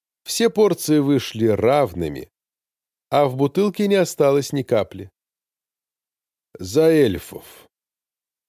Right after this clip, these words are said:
произнес гинеколог, поднимая свою чашку. Глаза его были серьезны, как глаза офицера, обреченного на гибель силой собственной отваги. "За эльфов!"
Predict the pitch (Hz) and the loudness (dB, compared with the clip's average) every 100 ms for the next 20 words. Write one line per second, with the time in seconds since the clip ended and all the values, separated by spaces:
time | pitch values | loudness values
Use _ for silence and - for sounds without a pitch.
0 | _ _ 101 113 117 113 113 92 110 113 | _ _ 0 2 2 2 0 0 0 0
1 | 110 165 160 107 - 104 98 104 110 107 | 2 2 2 0 -2 -6 -2 0 2 2
2 | 95 98 98 92 - 76 - - - _ | 0 -2 -2 -2 -4 -4 -6 -16 -20 _
3 | _ _ _ _ _ _ _ _ _ - | _ _ _ _ _ _ _ _ _ -10
4 | 98 131 131 185 165 156 156 147 - 131 | 0 0 2 2 2 0 0 0 -2 -2
5 | 175 180 101 101 - 123 104 117 123 123 | 0 0 0 -2 2 0 2 2 2 4
6 | 139 110 117 - 160 170 120 98 101 101 | 2 2 -4 -2 0 2 2 2 0 -2
7 | - 147 139 123 117 113 110 101 107 156 | 2 2 2 2 2 2 0 -2 -6 -6
8 | 139 120 98 - 131 120 101 - 101 - | -4 -4 -6 -6 -4 -2 -4 -2 -4 -4
9 | - 92 92 92 82 85 92 73 - _ | -6 -4 -2 -4 -4 -4 -4 -6 -14 _
10 | _ _ _ _ _ _ _ _ _ - | _ _ _ _ _ _ _ _ _ -12
11 | 87 165 202 214 214 - 120 90 | -2 0 2 2 0 0 -2 -2